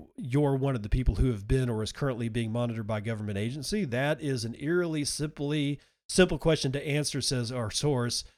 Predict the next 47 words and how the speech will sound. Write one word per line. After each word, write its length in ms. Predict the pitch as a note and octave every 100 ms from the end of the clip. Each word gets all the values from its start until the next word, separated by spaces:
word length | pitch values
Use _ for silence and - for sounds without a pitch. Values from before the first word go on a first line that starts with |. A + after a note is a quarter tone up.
| _ _ -
Quote, 260 | D#3 D3+ C#3+
"If 160 | A#2+
you've 140 | C#3 C3
ever 220 | D3 F#3
filled 320 | F#3+ G3+ F3+
out 180 | D3+ C#3+ B2
A 160 | C3+
M 120 | C#3
L 160 | D3 C#3
information, 520 | C3+ C#3+ B2+ B2 C3
there's 180 | A#2+ G#2+
a 60 | G#2
good 320 | A2+ C#3+ C#3
chance 440 | - D#3 A2 G2
that 180 | - A2+
data 280 | B2 C3 B2
has 140 | A#2
been 160 | G#2+ A#2
requested 460 | A2+ - B2 - A#2
by 140 | G#2+
someone. 600 | - D3 C#3 A#2 G#2+ G#2+ _ _ _ -
Monitoring 560 | C3+ C#3 D#3 D3+ D#3 C3
crypto 260 | D3 -
users 520 | B2+ C3+ C#3 C#3 A#2+
is 160 | C3 A2+
the 160 | B2 A#2+
entire 340 | A#2+ D3 C3+
point 300 | - C#3+ B2+
of 100 | A#2
A 140 | B2
M 100 | B2
L 160 | B2 A#2+
and 100 | A2+
K 160 | B2 A#2+
Y 220 | A2+ A2
C. 320 | - D#3+ C3+
Why 240 | A#2+ C3
do 80 | C#3
you 140 | B2+ B2
think 260 | C#3+ B2
places 380 | - C3 - A#2+
collect 240 | A#2+ A#2
this 180 | A2+ G#2
information 480 | A#2+ - A2 G#2+ G#2
at 80 | F#2
sign 320 | - C3+ C3+
up? 220 | A#2+ -